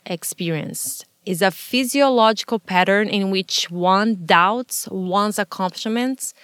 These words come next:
and has a persistent internalized fear of being exposed as a fraud.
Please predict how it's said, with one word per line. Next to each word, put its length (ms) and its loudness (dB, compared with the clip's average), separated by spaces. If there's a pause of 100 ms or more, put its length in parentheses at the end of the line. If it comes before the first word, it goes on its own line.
(220)
and 120 0
has 240 2
a 40 -2
persistent 920 -4 (200)
internalized 800 0
fear 540 -2
of 200 0
being 220 -4
exposed 720 -4
as 200 -6
a 40 -4
fraud. 680 -4